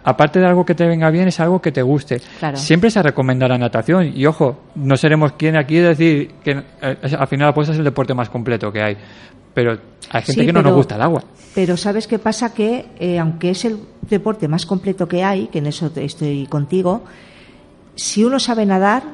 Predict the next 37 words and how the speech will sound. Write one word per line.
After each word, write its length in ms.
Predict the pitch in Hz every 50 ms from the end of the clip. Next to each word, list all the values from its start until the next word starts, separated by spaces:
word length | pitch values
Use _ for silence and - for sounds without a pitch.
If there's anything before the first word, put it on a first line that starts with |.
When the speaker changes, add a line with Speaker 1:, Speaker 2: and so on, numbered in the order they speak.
| - -
Speaker 2:
sí 260 | - - - - 233 233
es 120 | 220 -
el 100 | 196 170
deporte 360 | 156 160 160 - 143 - 156 139
más 160 | 139 135 -
completo 420 | - 147 127 - 143 127 - 127
que 120 | - 135 135
hay. 180 | 143 131 143 160 - - - - - - - - - - _
Pero 160 | - 170 165
si 120 | 160 165 202
una 120 | 208 226 220
persona 340 | 220 214 - - 214 208
no 100 | 202 196
sabe 220 | 190 - 208 180 185
nadar 260 | 170 165 165 170 160
correctamente, 840 | 165 160 143 160 156 165 165 151 147 151 151 147 143 - 117 113 123 -
se 180 | - - 185 165
puede 220 | 170 180 185 202 196
lastimar 720 | 180 175 180 196 196 - - - 175 165 170 160 - - - - - - -
Speaker 1:
Sí. 200 | - - 113 113 -
Speaker 2:
más 320 | 170 170 170 170 170 170
que 120 | - 196 180
tener 280 | - 165 160 165 160
un 100 | 180 160 151
beneficio. 580 | 135 131 139 - - 135 127 - - - - -
Speaker 1:
Sí, 120 | - - 123
sí. 160 | - 127 117 113 123 - - _
Speaker 2:
Entonces, 460 | - - 170 160 170 151 156 170 - -
en 480 | 175 170 165 165 165 165 165 165 160 160
nuestro 320 | 160 156 160 - 160 156
caso, 480 | - 196 208 220 - - 226 262 330 339
en 100 | - 147
el 80 | 139 135
caso 220 | - 160 160 190 180
de 80 | 170
la 80 | 170 175
fibromialgia, 840 | 160 - 185 170 170 170 170 175 180 196 208 202 - - 202 220